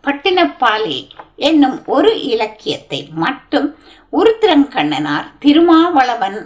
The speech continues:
என்னும் பெயரால் பாடியிருக்கிறார். அவை தவிர ஏனைய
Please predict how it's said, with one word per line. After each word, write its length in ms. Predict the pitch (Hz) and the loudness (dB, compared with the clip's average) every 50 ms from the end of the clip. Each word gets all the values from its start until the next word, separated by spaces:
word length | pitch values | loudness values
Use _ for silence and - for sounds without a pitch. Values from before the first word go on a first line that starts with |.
| - - | -12 -8
என்னும் 380 | 185 180 175 170 151 143 151 - | -6 -6 -6 -4 -4 -6 -6 -6
பெயரால் 520 | - - 175 170 151 147 147 151 156 - - | -6 -6 -6 -4 -4 -4 -4 -6 -6 -8 -6
பாடியிருக்கிறார். 920 | - - 160 - - - - - - - _ - - 156 160 147 - - _ _ _ _ _ _ _ _ _ _ _ _ _ - | -4 -4 -4 -4 -6 -14 -18 -20 -20 -20 _ -20 -20 -20 -20 -20 -20 -20 _ _ _ _ _ _ _ _ _ _ _ _ _ -4
அவை 280 | 135 170 220 226 226 - 220 | -2 0 2 2 2 2 0
தவிர 400 | - - 233 226 233 262 269 294 370 453 440 - - _ _ _ _ _ _ - | -2 0 0 0 0 -2 -2 0 0 0 -2 -4 -18 _ _ _ _ _ _ -4
ஏனைய 680 | - - 320 381 453 508 523 523 508 453 370 339 320 | 0 2 2 2 2 0 -2 -6 -4 0 4 4 4